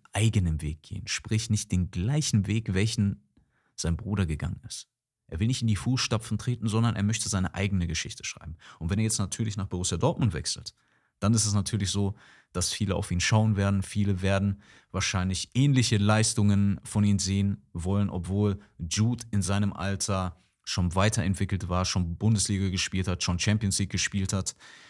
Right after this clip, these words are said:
Da wird es wahrscheinlich auch ein bisschen schwerer für ihn und ich kann mir sehr gut vorstellen, dass er nach Frankfurt wechseln würde.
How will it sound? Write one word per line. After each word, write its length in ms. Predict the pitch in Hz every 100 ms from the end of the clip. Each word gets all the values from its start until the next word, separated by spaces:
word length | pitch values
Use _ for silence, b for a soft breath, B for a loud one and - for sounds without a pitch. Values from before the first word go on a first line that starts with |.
| B B B B -
Da 100 | 85
wird 120 | 110
es 160 | -
wahrscheinlich 340 | 98 - 98 78
auch 120 | 98
ein 80 | 95
bisschen 360 | 98 98 95
schwerer 360 | - - 90 90
für 140 | -
ihn 240 | - 107 110
und 440 | 85 85 - - _ _ _ _ _ -
ich 160 | 117
kann 120 | -
mir 60 | 107
sehr 140 | 98
gut 140 | 101 98
vorstellen, 380 | - 98 98 90
dass 140 | 90
er 60 | 87
nach 200 | 85 -
Frankfurt 640 | - 117 113 104 92 - -
wechseln 500 | 82 98 - 92 90
würde. 340 | 92 92 92